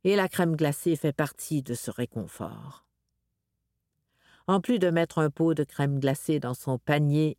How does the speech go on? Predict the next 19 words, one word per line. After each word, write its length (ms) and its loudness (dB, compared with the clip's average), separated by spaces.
à 100 -4
l'épicerie, 760 -4
une 160 2
sortie 600 -2
à 80 2
la 140 0
crèmerie 540 0
du 180 -4
coin 420 -4
figure 500 0
encore 500 2
parmi 360 0
les 140 2
gâteries 760 0
que 100 -2
les 160 -2
consommateurs 840 -2
peuvent 260 -6
s'offrir, 840 -6